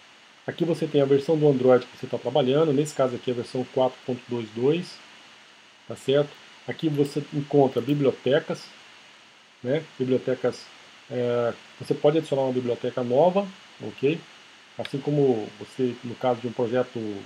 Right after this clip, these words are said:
Eclipse lá com Hibernate, você tem que adicionar o Hibernate lá na sua biblioteca, um drive J D B C, por exemplo, né?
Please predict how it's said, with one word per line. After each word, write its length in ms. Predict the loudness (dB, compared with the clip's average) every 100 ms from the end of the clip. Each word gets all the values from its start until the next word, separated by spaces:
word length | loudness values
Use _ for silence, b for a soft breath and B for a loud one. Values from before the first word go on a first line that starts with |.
| -18 -12
Eclipse 540 | -8 0 2 2 0 -2
lá 280 | 2 0 -2
com 140 | -6 -4
Hibernate, 560 | -2 0 2 2 0 -4
você 220 | -12 -12
tem 140 | -10 -6
que 100 | -4
adicionar 260 | -4 -4
o 100 | -2
Hibernate 440 | 0 2 2 0 0
lá 100 | -2
na 80 | -2
sua 240 | -4 -4
biblioteca, 640 | -4 -6 -2 0 -2 -4
um 100 | -8
drive 280 | -4 -2 -2
J 200 | -2 -4
D 80 | -4
B 140 | -4
C, 240 | -4 -2 -2
por 160 | -2
exemplo, 260 | -12 -12 -16 -8
né? 200 | -6